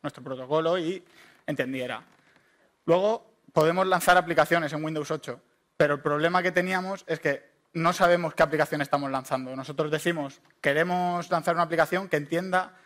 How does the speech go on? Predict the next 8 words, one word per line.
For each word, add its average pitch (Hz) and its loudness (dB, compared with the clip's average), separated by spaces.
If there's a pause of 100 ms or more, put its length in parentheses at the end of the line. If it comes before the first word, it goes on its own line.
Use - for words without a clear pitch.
(200)
Sample, 151 -2
eh, 135 0
Sample 151 -2
App". 117 -6 (560)
El 147 -2
problema 156 2
es, - -12
mm, 135 -6